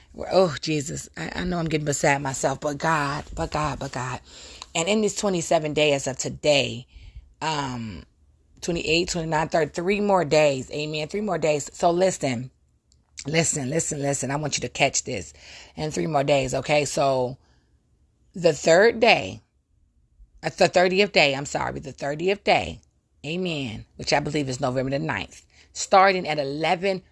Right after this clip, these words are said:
P M, we're gonna fast that whole day. We're gonna fast that whole day, but starting at eleven P M that night, we're gonna pray for an hour from eleven P M.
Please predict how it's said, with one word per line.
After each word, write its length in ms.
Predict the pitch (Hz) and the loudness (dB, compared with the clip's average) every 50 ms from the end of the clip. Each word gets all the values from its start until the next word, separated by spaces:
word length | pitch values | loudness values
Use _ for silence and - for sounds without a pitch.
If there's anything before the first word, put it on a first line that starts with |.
| _ _ _ - | _ _ _ -16
P 380 | - - 196 185 190 185 180 _ _ - | -10 -6 -4 -4 -4 -4 -6 _ _ -8
M, 380 | 180 165 147 120 123 127 135 _ _ _ _ _ _ _ _ - | -6 -4 -4 -4 -6 -8 -10 _ _ _ _ _ _ _ _ -4
we're 80 | - 190 | 0 6
gonna 180 | 226 226 - 165 | 6 6 6 4
fast 400 | - - 196 180 180 175 - - | 2 4 6 6 6 4 2 -2
that 120 | 156 139 | -4 -2
whole 180 | 143 143 131 131 | -2 -2 -2 -2
day. 340 | 131 127 120 123 117 - _ _ _ _ _ _ - - | -2 -2 -4 -4 -8 -14 _ _ _ _ _ _ -12 -4
We're 100 | 175 190 | 0 0
gonna 140 | 185 160 139 | 0 0 0
fast 360 | - - 165 156 151 147 - | 2 4 4 4 4 2 0
that 120 | 160 143 | -2 -2
whole 180 | 139 143 135 131 | 0 -2 -2 -2
day, 180 | 135 139 131 123 | -2 -2 -4 -2
but 140 | 120 127 | -4 -6
starting 380 | - - - 180 185 190 170 156 | -6 0 2 4 4 4 2 -2
at 60 | 139 | -4
eleven 360 | 135 127 135 147 175 185 190 180 | -4 -2 0 0 0 0 -2 -6
P 220 | - - 175 180 | -4 -6 -4 -4
M 80 | 165 160 | -2 0
that 180 | 147 143 131 | 0 0 0
night, 460 | 131 135 135 127 117 - - - - - _ _ _ - - - - - | 0 0 0 0 -2 -6 -8 -14 -18 -20 _ _ _ -20 -20 -20 -10 0
we're 120 | - 180 | 2 4
gonna 280 | 165 165 151 143 127 - - | 4 4 2 2 -2 -6 -8
pray 720 | - - - 170 175 175 170 151 139 143 117 107 113 _ _ _ _ _ _ _ _ _ _ _ _ _ _ _ _ | -16 -10 -4 2 4 6 6 6 4 2 -2 -4 -10 _ _ _ _ _ _ _ _ _ _ _ _ _ _ _ _
for 240 | _ - - 170 151 | _ -4 0 0 0
an 100 | 131 - - | 0 0 -2
hour 340 | 143 139 127 127 120 117 | 0 0 0 -2 -2 -4
from 180 | - - 147 147 | -6 -6 -4 -2
eleven 440 | 139 139 147 156 180 175 185 180 165 | 0 2 4 2 2 2 0 -4 -4
P 240 | - 185 170 - - | -2 -4 -4 -4 -4
M. 240 | 170 165 165 170 | -4 -4 -4 -6